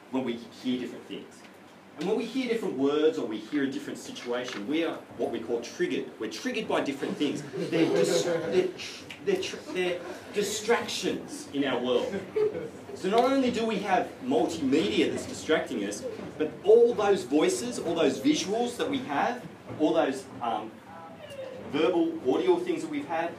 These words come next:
all the feelings that we've had in our body, the smells, the taste, all that comes flooding in when we try to presence ourselves with someone to be aware of our relationship with them. But unfortunately, we often switch off, don't we?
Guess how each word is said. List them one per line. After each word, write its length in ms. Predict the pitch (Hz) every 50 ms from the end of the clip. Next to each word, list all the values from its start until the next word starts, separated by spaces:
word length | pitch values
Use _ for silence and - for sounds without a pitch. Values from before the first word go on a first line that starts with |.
| - - -
all 120 | 165 151
the 80 | 131 123
feelings 500 | - - 165 170 175 180 180 175 151 147
that 100 | 170 165
we've 200 | 151 143 139 -
had 320 | 156 147 147 151 156 151
in 80 | 131 123
our 100 | 107 104
body, 360 | - - 143 151 151 151 147 139
the 100 | 123 110
smells, 440 | - - 135 139 143 147 143 123
the 60 | 120 -
taste, 300 | - 143 139 139 - - - - - - - -
all 260 | - 208 214 208 -
that 220 | - 190 - - -
comes 320 | - 185 180 156 143 -
flooding 520 | - - - - 196 202 233 233 220 208
in 360 | 208 196 151 123 113 120 - - - - - - - -
when 160 | 143 143 139
we 260 | 151 147 143 147 - - - -
try 220 | - - 147 143 139
to 60 | 131
presence 420 | 131 - 147 143 135 131 127 117 120
ourselves 360 | 110 98 - 123 113 101 -
with 100 | - -
someone 420 | - 123 107 101 98 98 98 98 98 98 95 - -
to 100 | - 95
be 120 | 101 110 107
aware 420 | 101 104 110 113 113 110 110 113
of 100 | 107 98
our 160 | 101 101 98
relationship 540 | 95 95 95 95 95 - - - - 101 95 92
with 120 | 90 90
them. 100 | 92 - - - - - - - - - - - - - - - - - - - - - - - -
But 100 | 123 120
unfortunately, 1040 | 135 135 135 - - 190 196 220 240 - - - 98 90 82 - - 90 95 107 120 - - - - - - - -
we 240 | 107 107 104 107 - - -
often 260 | 110 104 - 98 95
switch 300 | - - 104 95 - -
off, 200 | 95 - - -
don't 120 | 90 82
we? 140 | - - -